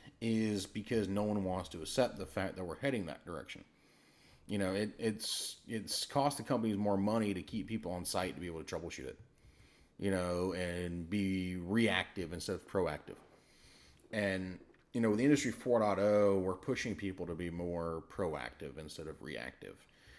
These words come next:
And, and, you know, indulge in the machine learnings and the preventative maintenance standpoints and, you know, the knowledge that comes out of it.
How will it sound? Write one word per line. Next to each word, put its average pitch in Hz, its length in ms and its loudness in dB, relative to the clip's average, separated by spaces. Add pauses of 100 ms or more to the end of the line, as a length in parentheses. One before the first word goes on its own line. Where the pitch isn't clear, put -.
(280)
And, 95 560 0
and, 98 360 -4
you 113 120 2
know, 95 140 2
indulge 101 1040 4
in 92 640 -4
the 90 360 -2
machine 92 460 -4
learnings 85 640 -6 (540)
and 92 680 -2
the 87 500 -4 (100)
preventative 98 540 2
maintenance 82 420 -6
standpoints 82 960 -8
and, 85 600 -6 (640)
you 101 160 2
know, 95 80 2
the 90 80 -2
knowledge 101 600 0
that 85 180 -8
comes 90 220 -6
out 80 160 -2
of 69 60 -6
it. 65 120 -6